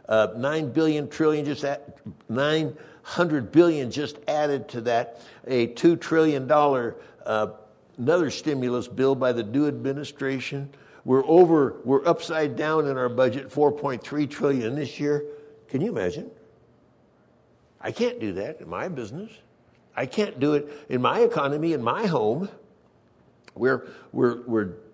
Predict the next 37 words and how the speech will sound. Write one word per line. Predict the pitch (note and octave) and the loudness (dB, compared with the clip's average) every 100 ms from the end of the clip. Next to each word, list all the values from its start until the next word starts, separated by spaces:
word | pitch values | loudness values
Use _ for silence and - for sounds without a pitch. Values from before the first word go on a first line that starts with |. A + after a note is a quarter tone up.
| _ G2+ | _ -6
we're | A2+ A#2 G2 | 0 2 2
falling | - D#3+ E3 D3 C#3+ A#2+ | -2 0 2 4 2 2
apart | G#2+ - D#3 B2 F2+ - - - | -2 0 2 2 0 -4 -16 -10
in | A2+ G#2+ F#2 | -8 -6 -6
debt. | F#2 - - - _ - - | -6 -6 -14 -20 _ -20 -8
Uh, | F#2 F#2+ D#2 - - - | 0 2 2 -4 -18 -2
President | D3+ C#3+ C#3 A#2+ G#2+ | 2 4 2 -2 0
Bi-, | A#2 B2+ - | 0 0 -6
uh, | A2 G2+ G2 | -6 -4 0
Biden | A#2+ C3 C3 A2 | 2 2 0 -6
promises, | - E3+ F3 A#2+ - D#2 C#2+ - _ _ - - | -4 -2 0 -2 -6 -12 -14 -18 _ _ -20 -12
uh, | F#2+ - | -10 -2
in | A#2 | -2
his | F#3 E3+ B2+ | 2 0 0
new | C#3+ C#3+ | -2 -4
thing | - F3 D3+ | -4 -6 -6
to, | - G#2+ - - - | -6 -8 -10 -14 -6
to | A#2 - - | -6 -8 -12
rapidly | G#2+ - G#3+ F#3 D3 D3 | -6 -2 0 0 -2 -2
move | C3 E3+ F3 | 0 2 2
us | C#3+ D#3 | -2 -6
into | D3+ B2 | -6 -6
socialism, | - G3 - B2+ G2+ F#2+ F#2+ | -2 -2 -2 -6 -6 -8 -10
and | |
that's | F#2+ F3 F3+ | -6 -8 -4
going | F3+ | -6
to | D#3 | -2
be | D3+ | -2
the | C3+ A#2+ A#2 | -4 -6 -6
answer, | D#3 E3 - A2 E2+ - - - - | -4 -4 -4 -6 -6 -10 -20 -20 -4
uh, | A#2+ B2+ | 0 0
to | C3 C#3 | 0 -4
the | A#2+ | -2
problems | - D3 C3 A#2 F#2+ | 2 2 2 0 -6
that | A#2 | -4
we | A2 | -4
have. | F#2 F#2+ D#2+ | -2 -2 -2